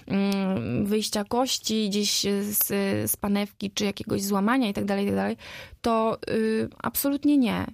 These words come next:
Kiedyś, y, mm, jak pracowałam w firmie, y,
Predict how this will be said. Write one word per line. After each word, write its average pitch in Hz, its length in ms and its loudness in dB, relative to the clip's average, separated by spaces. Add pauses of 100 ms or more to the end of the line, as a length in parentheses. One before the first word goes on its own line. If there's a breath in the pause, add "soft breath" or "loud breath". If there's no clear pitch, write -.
(400 loud breath)
Kiedyś, 262 460 0
y, 254 60 2
mm, 233 840 2
jak 226 140 0
pracowałam 233 560 -2
w - 40 -8
firmie, 226 640 0
y, 214 340 0